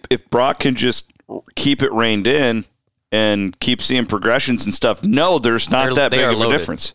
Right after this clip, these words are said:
Speaker 2: He's got a tight end.
Speaker 1: That might
Speaker 2: He's
Speaker 1: be the
Speaker 2: got a
Speaker 1: best
Speaker 2: running back.
Speaker 1: roster in the
Speaker 2: He's
Speaker 1: N F L.
Speaker 2: Samuel and Ayuk and,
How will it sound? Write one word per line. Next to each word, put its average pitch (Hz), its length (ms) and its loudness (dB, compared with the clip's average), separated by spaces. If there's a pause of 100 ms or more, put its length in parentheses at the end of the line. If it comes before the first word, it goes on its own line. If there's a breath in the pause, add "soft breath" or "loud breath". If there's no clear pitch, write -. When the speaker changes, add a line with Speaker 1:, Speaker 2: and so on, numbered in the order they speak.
(140)
Speaker 2:
He's 117 120 -6
got 120 160 2
a 117 40 -2
tight 120 260 0
end. 139 360 0 (580 loud breath)
Speaker 1:
That 147 80 2
might 165 140 2
Speaker 2:
He's 208 80 -2
Speaker 1:
be 247 60 0
the 123 40 2
Speaker 2:
got 107 140 2
a - 20 0
Speaker 1:
best 131 140 2
Speaker 2:
running 127 160 0
back. 120 120 2
Speaker 1:
roster 120 400 0
in 110 80 2
the 107 100 0
Speaker 2:
He's 107 100 2
Speaker 1:
N - 0 -
F 95 180 0
L. 107 240 0
Speaker 2:
Samuel 123 840 0
and 92 100 -6
Ayuk 120 640 -2
and, 78 200 -10